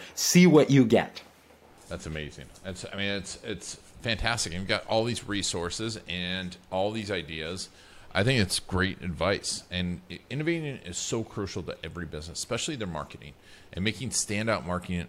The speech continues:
Speaker 2: is critical 'cause that's the only way it's gonna work.
Speaker 1: Yeah, and i-, i-, if you're the C E O,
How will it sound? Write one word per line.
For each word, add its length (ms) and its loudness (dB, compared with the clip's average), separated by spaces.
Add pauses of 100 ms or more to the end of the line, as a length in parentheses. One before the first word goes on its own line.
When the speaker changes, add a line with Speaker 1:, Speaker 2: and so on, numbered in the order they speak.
Speaker 2:
is 140 -6
critical 600 2
'cause 240 -8
that's 120 -4
the 60 0
only 120 0
way 80 2
it's 80 -2
gonna 160 -4
work. 340 -8 (440)
Speaker 1:
Yeah, 360 4
and 140 8
i-, 40 6
i-, 400 0
if 220 8
you're 140 10
the 80 8
C 220 8
E 40 12
O, 360 10